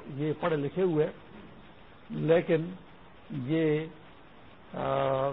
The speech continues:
کیا کہتے ہیں کہ اس میں اصلاحی نظام سے گزر کر کاملین لوگ تو نہیں تھے، شیخ القرآن تھے، شیخ القرآن ٹول۔ نہیں، نہیں، صبح ہم بھی گئے۔ نہیں۔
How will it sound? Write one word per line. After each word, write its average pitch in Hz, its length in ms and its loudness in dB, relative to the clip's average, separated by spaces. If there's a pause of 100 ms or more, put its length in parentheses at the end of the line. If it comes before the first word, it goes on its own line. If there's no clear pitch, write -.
(220)
کیا 147 160 2
کہتے 139 360 -2
ہیں 131 180 -4
کہ 131 60 -6
اس 127 360 -4
میں 131 160 -4 (380)
اصلاحی 190 400 4
نظام 151 320 2
سے 139 140 -4
گزر 156 200 -2
کر 165 160 0
کاملین 143 440 -2
لوگ 156 260 0
تو 214 60 -8
نہیں 202 200 -6
تھے، 175 80 -8
شیخ 165 280 -4
القرآن 185 380 -2
تھے، 233 100 -6 (1400)
شیخ 151 140 -10
القرآن 175 340 -4
ٹول۔ 214 260 -8 (1200)
نہیں، 196 280 -8 (1700)
نہیں، 208 160 -6
صبح 170 180 -2
ہم 156 100 -4
بھی 196 120 -6
گئے۔ 175 80 -10 (640)
نہیں۔ 190 300 -8